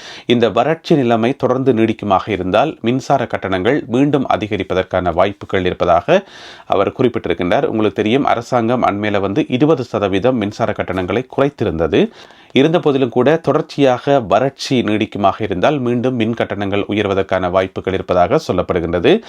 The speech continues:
அத்துடன் இலங்கை மின்சார சபை தொடர்ச்சியாக நஷ்டத்தில் இயங்கி வருவதாகவும் அவர் குறிப்பிட்டிருக்கின்றார். உதாரணமா பாத்தீங்கன்னு சொன்னா, கடந்த ஆறு மாசத்துல மட்டும்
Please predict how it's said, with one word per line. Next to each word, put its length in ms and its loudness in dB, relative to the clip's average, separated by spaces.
அத்துடன் 500 2
இலங்கை 380 2
மின்சார 440 2
சபை 360 0
தொடர்ச்சியாக 680 0
நஷ்டத்தில் 640 0
இயங்கி 240 0
வருவதாகவும் 680 0
அவர் 280 0
குறிப்பிட்டிருக்கின்றார். 800 -2
உதாரணமா 400 2
பாத்தீங்கன்னு 300 0
சொன்னா, 320 0
கடந்த 380 0
ஆறு 380 2
மாசத்துல 480 0
மட்டும் 480 0